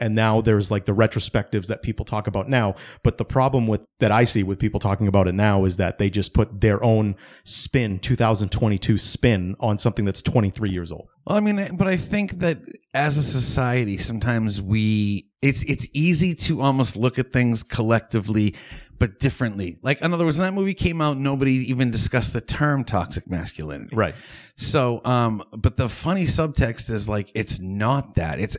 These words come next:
Speaker 2: actually a complete sort of rejection of that ideal if you truly pay
Speaker 1: Mm-hmm.
Speaker 2: attention to what it's saying,
Speaker 1: Yep.
Speaker 2: you know? And to anybody who, who hasn't, you know, we suggest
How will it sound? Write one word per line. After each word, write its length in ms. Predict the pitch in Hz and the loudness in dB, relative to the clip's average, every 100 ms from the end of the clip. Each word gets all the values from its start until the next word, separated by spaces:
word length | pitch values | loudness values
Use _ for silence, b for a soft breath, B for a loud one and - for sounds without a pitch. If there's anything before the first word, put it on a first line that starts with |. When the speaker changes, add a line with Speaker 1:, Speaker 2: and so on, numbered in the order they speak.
| - | -2
Speaker 2:
actually 640 | 151 - - 175 170 175 - | -4 -2 -6 -6 -8 -8 -6
a 300 | 113 92 - b _ | -6 -6 -12 b _
complete 580 | - 127 - - 147 - | -6 -2 -2 0 -2 -2
sort 320 | - 147 123 | -2 0 2
of 240 | 110 90 - | 0 -4 -2
rejection 840 | 113 101 85 117 147 - - 117 | -2 0 -2 -2 -2 -2 -2 0
of 160 | 110 101 | 0 2
that 160 | 107 98 | 2 4
ideal 440 | 98 90 104 98 | 2 2 0 0
if 180 | 95 - | -2 -8
you 60 | 95 | -10
truly 340 | - 131 113 | -4 -2 -2
pay 140 | 104 101 | 0 2
Speaker 1:
Mm-hmm. 80 | 110 | 2
Speaker 2:
attention 420 | - 113 101 113 | 2 -2 -2 -2
to 60 | 104 | -2
what 240 | 98 101 | 0 -2
it's 160 | 95 - | -2 -2
saying, 360 | 120 117 101 | 0 2 2
Speaker 1:
Yep. 60 | 95 | 0
Speaker 2:
you 60 | 107 | 0
know? 240 | 110 113 | 2 2
And 220 | 104 107 - _ _ | 0 -4 -6 _ _
to 140 | - - | -2 2
anybody 580 | 143 151 127 120 110 | 0 2 2 2 0
who, 380 | 98 123 117 107 - | -2 0 -2 -2 -4
who 160 | 113 | -4
hasn't, 500 | 98 110 120 104 92 _ _ | -2 -2 -2 -2 -8 _ _
you 100 | 107 | -2
know, 180 | 98 98 | 0 0
we 120 | 101 | -2
suggest 480 | 90 101 117 120 | -2 -4 -2 -2